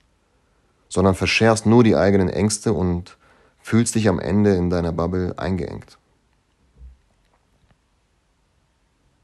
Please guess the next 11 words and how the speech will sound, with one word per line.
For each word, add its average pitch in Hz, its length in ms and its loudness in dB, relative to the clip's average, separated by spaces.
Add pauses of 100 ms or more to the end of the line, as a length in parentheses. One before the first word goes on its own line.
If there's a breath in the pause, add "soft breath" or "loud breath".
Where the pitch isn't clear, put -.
(1200)
Das - 140 -4
Urvertrauen 101 640 2
in 92 80 2
dich 87 140 0
selbst 92 560 2 (720 soft breath)
bildet 110 300 2
das 104 140 2
Fundament 104 680 4
deiner 85 260 2
eigenständigen 92 800 -2 (500)
Orientierung 98 720 0